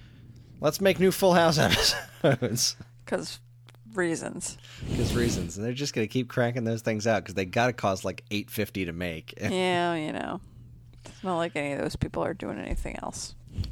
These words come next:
Speaker 1: <sighs> Anyway, um,
Speaker 2: Except John Stamos, who is doing yogurt commercials.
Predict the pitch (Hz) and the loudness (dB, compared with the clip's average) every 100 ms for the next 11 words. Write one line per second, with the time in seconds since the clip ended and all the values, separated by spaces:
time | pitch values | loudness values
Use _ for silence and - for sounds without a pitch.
0 | - - - - - - - - 101 87 | -10 -18 -20 -20 -20 -20 -20 -8 -6 -4
1 | 78 71 - 185 220 120 90 87 92 90 | -6 -10 -4 0 2 2 0 -2 -4 -2
2 | 123 123 120 120 - - - - - - | 0 2 0 -4 -8 -20 -20 -20 -20 -20
3 | - - - 277 - 233 233 180 170 160 | -18 -2 2 4 6 4 4 0 2 2
4 | 160 - 170 156 127 104 - 139 - - | 0 2 0 0 -2 -2 -2 -4 -4 -8
5 | - - - - - - | -8 -8 -8 -10 -10 -12